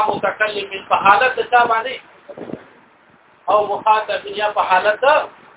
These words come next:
او غائب یا په حالت د چا باندې؟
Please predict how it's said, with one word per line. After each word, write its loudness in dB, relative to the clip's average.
او 2
غائب 2
یا -4
په -4
حالت 0
د -18
چا 0
باندې؟ -6